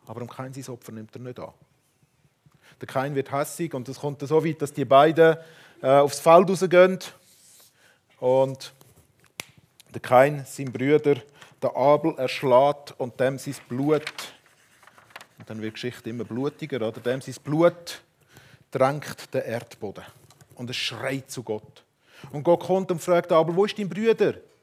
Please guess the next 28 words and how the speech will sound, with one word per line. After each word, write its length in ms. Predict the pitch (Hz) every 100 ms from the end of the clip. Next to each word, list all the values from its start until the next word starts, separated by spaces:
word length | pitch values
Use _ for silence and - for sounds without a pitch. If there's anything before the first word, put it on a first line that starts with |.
| _
Er 140 | 147 147
fragt 260 | 165 156
den 80 | 151
Kain, 360 | - 165 143 101 - -
„Wo 100 | -
ist 100 | 220 -
dein 100 | 214
Bruder?“ 400 | 185 233 226 175
Und, 180 | 147 143
äh, 180 | 139 131 - - - _ _ _ _ _ _
ähnlich 200 | 202 208
wie 60 | 196
seine 220 | 185 175
Eltern, 380 | 147 147 127 98 _ -
„Woher 200 | 135 185
soll 160 | 185 196
ich 100 | 190
das 180 | 185 160
wissen? 360 | 151 - 90 - _ - -
Sie 200 | - 233
ist 200 | 233 -
es, 80 | -
er 300 | 202 170 208
ist 280 | 202 - -
es, 180 | 208 165
aber 140 | 151
du 240 | - 226
hast.“ 360 | 202 151 - -